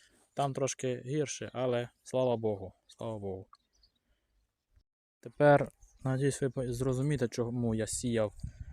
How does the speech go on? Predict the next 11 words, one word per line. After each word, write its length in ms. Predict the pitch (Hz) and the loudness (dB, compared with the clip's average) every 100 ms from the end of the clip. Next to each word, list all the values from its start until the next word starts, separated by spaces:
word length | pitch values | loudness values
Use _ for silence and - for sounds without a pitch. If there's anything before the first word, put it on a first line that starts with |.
| - - - | -16 -16 0
через 240 | 127 113 | 2 2
тридцять 320 | - 127 120 | 2 0 0
сантиметрів 640 | - 120 135 131 120 110 - | 0 0 2 2 0 -2 0
по 100 | 117 | 0
дві 160 | 117 | 2
насінинки 640 | 120 110 123 151 156 131 | 2 0 0 0 -2 -4
кидав. 420 | 117 110 107 101 - - - - - | -4 -2 0 -2 -4 -14 -20 -20 -16
Щоб 180 | - 117 | -12 -4
на 100 | 117 | -2
случай 300 | - 139 127 | 0 0 0
того, 400 | - 143 123 113 | 4 6 6 4